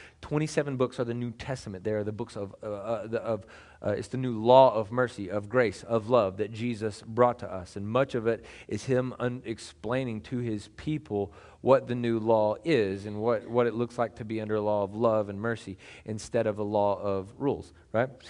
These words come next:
Uh, but I want you to start in the New Testament. It starts with Matthew, okay? Matthew, Mark, Luke, and John. If you've never read, you need to begin in Matthew, Mark, Luke, or John.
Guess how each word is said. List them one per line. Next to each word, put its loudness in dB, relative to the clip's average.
Uh, 4
but 4
I 6
want 2
you -4
to -10
start 0
in -4
the -4
New -2
Testament. -4
It -12
starts -6
with -8
Matthew, -4
okay? 2
Matthew, 0
Mark, 2
Luke, 0
and -6
John. -4
If -8
you've -8
never 0
read, 2
you -8
need -6
to -2
begin 0
in -6
Matthew, -4
Mark, 0
Luke, 2
or 0
John. 2